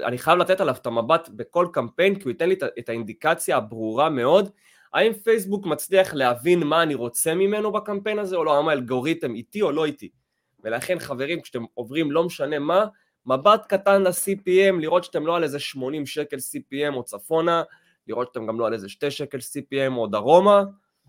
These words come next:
אה, לשמור על איזון, להבין בסופו של דבר שהכל זה חוק של מספרים.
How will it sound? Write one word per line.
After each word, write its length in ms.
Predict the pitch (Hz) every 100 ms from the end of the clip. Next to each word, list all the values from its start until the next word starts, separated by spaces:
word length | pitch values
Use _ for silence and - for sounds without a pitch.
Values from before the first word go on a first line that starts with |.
| _ _ _ _ _ 107
אה, 340 | 104 107 101
לשמור 420 | 101 - 139 143
על 80 | 131
איזון, 400 | 120 107 139 110
להבין 300 | 101 98 135
בסופו 320 | 123 120 -
של 60 | 135
דבר 280 | 120 131 139
שהכל 380 | - 110 147 127
זה 120 | 117
חוק 200 | 135 131
של 120 | 135
מספרים. 540 | 113 - - 113 127